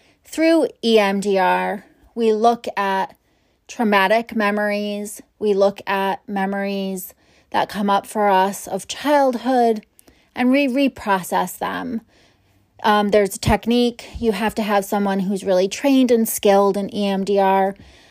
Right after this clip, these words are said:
but they utilize a special technique that involves tapping patterns and, um,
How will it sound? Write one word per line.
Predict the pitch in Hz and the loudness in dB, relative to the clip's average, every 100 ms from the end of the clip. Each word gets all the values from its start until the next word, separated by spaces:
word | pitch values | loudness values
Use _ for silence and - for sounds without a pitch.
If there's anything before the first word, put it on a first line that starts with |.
| _ | _
but | 226 196 | -4 2
they | 226 | 2
utilize | 240 269 254 233 214 214 208 | 2 4 4 4 4 0 -2
a | - 208 | -2 -2
special | 202 - 247 233 247 240 233 233 214 - _ _ | -2 -4 -4 -2 0 2 2 0 -6 -20 _ _
technique | - 254 - - 208 214 202 - _ _ - | -6 -4 -4 -4 -2 -2 -4 -14 _ _ -8
that | - | -4
involves | 220 202 202 226 - - | 0 2 2 0 -6 -12
tapping | - 202 - 220 214 220 | -6 -4 -2 -2 -2 -6
patterns | - 196 208 208 202 214 226 - _ _ _ _ _ _ _ _ _ _ _ | -6 -4 -2 -2 -4 -8 -10 -14 _ _ _ _ _ _ _ _ _ _ _
and, | 220 208 202 196 196 190 - | 0 2 2 0 -2 -4 -2
um, | 190 185 190 214 220 | 0 -2 -6 -8 -10